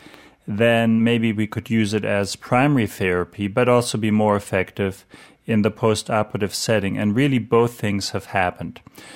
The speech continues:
So that radiation therapy, as it's been developed, it seems that more aggressive radiation schedules are more effective, like hyperfractionated radiation therapy, but that at the same time, when adding chemotherapy to radiation,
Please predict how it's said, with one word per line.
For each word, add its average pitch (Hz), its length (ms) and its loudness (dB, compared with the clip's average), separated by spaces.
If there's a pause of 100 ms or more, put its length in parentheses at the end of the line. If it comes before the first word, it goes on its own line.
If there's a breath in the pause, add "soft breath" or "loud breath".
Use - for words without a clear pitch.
(220 loud breath)
So - 240 0
that 113 380 2
radiation 127 760 2
therapy, 120 580 0
as 123 240 2
it's 120 200 -4
been 107 240 0
developed, 101 760 0 (480 loud breath)
it 120 280 0
seems 135 380 2
that 117 160 2
more 123 220 6
aggressive 117 540 0
radiation 110 580 2
schedules 101 640 0
are 117 160 2
more 101 240 4
effective, 95 720 -4
like 98 340 2 (120)
hyperfractionated 101 1040 0
radiation 92 560 -2
therapy, 104 680 -4 (560 loud breath)
but 113 140 4
that 120 200 4
at 117 200 2
the 113 80 -4
same 110 400 0
time, 110 420 2
when 113 180 4
adding 120 380 0
chemotherapy 110 840 0
to 98 160 -6
radiation, 90 800 -2